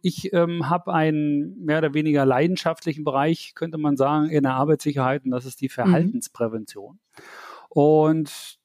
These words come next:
Speaker 1: da war auch das Interesse, Psychologie oder Wirtschaftspsychologie zu studieren und auch, äh, noch Weiterbildung im Bereich Mediation und Coaching zu machen. Ähm, so, was heißt das? Ich gucke mir sehr gerne Verhalten an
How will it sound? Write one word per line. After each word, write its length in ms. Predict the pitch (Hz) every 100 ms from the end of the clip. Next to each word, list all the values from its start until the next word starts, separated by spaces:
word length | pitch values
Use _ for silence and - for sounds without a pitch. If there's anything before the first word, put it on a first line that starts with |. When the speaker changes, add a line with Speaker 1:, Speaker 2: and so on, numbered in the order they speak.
| -
Speaker 1:
da 540 | 139 151 151 151 147
war 100 | 139
auch 100 | 165
das 160 | 147 139
Interesse, 400 | 139 - 151 156
Psychologie 640 | - 135 127 127 185 202
oder 240 | 156 127 120
Wirtschaftspsychologie 800 | 165 175 - 165 151 147 147 165
zu 160 | -
studieren 600 | 139 143 127 131 160 160
und 200 | 151 135
auch, 360 | 139 131 135 -
äh, 260 | 143 131 127
noch 200 | 127 113
Weiterbildung 600 | 117 - 135 123 123 123
im 60 |
Bereich 240 | 117 127 131
Mediation 600 | 151 147 139 127 - 123
und 100 | 123
Coaching 420 | - 156 185 143
zu 120 | - 117
machen. 320 | 117 143 185 - - -
Ähm, 440 | - 127 131 131 123
so, 380 | - 123 113 110 123
was 160 | 127
heißt 260 | 131 208 -
das? 160 | 185
Ich 100 | 151 -
gucke 220 | 240 202
mir 160 | 165
sehr 220 | 139 160 170
gerne 320 | 147 147 143
Verhalten 640 | - 139 - 151 190 -
an 340 | 117 113 160